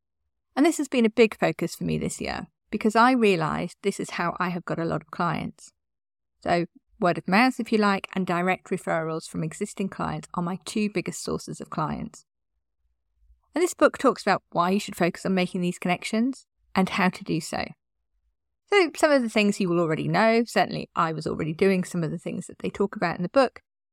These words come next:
but I've also learned so much from the book, and I'd highly recommend you read it. Book number three is called No Filter by Sarah Freer or Fryer.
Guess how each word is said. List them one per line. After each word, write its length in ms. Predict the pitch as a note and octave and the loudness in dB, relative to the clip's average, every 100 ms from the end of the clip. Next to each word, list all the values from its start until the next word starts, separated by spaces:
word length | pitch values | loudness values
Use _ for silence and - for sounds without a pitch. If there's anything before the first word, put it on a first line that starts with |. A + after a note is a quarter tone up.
| - | 2
but 120 | B3 | 4
I've 140 | A#3+ - | 4 4
also 320 | A#3+ - G3+ | 0 2 2
learned 300 | F#3 F3+ - - | 2 0 -4 -10
so 420 | - - E3 E3 | -8 -4 -4 -2
much 340 | D#3 - - | -4 -6 -10
from 180 | - - | -10 -10
the 80 | - | -8
book, 280 | - - _ _ _ | -10 -10 _ _ _
and 120 | F3+ | -6
I'd 120 | E3+ - | -6 -8
highly 360 | - F3 E3+ | -4 -2 -2
recommend 560 | D#3+ D#3+ D#3+ D3+ D#3 - | -4 -4 -4 -4 -6 -8
you 80 | D#3 | -8
read 180 | - | -6
it. 140 | - - _ _ _ _ _ _ _ _ _ _ _ _ _ _ _ _ _ _ _ _ _ _ | -8 -10 _ _ _ _ _ _ _ _ _ _ _ _ _ _ _ _ _ _ _ _ _ _
Book 240 | F4 F4 D4+ | 2 2 4
number 180 | C#4 | 4
three 520 | C4 - F3+ E3+ A#3 - _ | 2 2 4 4 4 0 _
is 160 | - G#3 | -2 0
called 300 | - G3+ G3+ - | 2 2 2 0
No 260 | G3+ A3 A#3 | 2 4 2
Filter 520 | - F3 E3 - - | 2 2 2 -2 0
by 300 | - F3 E3+ - | 0 0 0 -6
Sarah 600 | - G3 F3+ E3+ E3 F#3 - | -6 0 0 0 -2 -4 -10
Freer 540 | - - F#3+ E3 D#3 E3+ _ | -14 -4 0 0 0 -4 _
or 60 | F3 | -12
Fryer. 520 | - F3 D#3 - | -2 0 0 -2